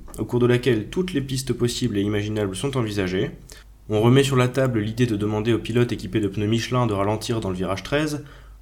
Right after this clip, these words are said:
ou alors de faire passer par la chicane uniquement les voitures du manufacturier français. Certains évoquent même l'idée de disputer cette épreuve hors championnat, sans compter sur la fia et son personnel.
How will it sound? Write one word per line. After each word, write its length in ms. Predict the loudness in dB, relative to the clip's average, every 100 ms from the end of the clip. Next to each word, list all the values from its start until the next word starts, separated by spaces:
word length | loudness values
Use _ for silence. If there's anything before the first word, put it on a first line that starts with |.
| 4
ou 80 | 6
alors 320 | 8 8 6
de 140 | 0 -2
faire 200 | -4 -4
passer 300 | -2 0 0
par 80 |
la 100 | 0
chicane 440 | 0 -2 0 0 0 2
uniquement 400 | 0 0 0 2
les 100 | 2
voitures 400 | 0 -2 -2 -2
du 80 |
manufacturier 640 | 0 -2 -4 -6 -2 0 0
français. 380 | -2 -6 -8 -10 -20 -20 -20 -20 -20 -20 -20 -20 -20
Certains 400 | -4 -2 2 4
évoquent 280 | 4 2 2
même 220 | 0 0
l'idée 220 | 0 2 2
de 80 |
disputer 400 | 0 -4 -6 -6
cette 160 | -6 -4
épreuve 480 | -4 -2 -2 -2 -6 -2
hors 180 | -2
championnat, 640 | -2 -4 0 0 0 -2 -6 -16 -10
sans 180 | -4 -2
compter 260 | -2 -4
sur 140 | -2 0
la 140 | -2
fia 340 | 0 0 2
et 60 | 0
son 160 | 0 -2
personnel. 500 | -4 -4 -4 -4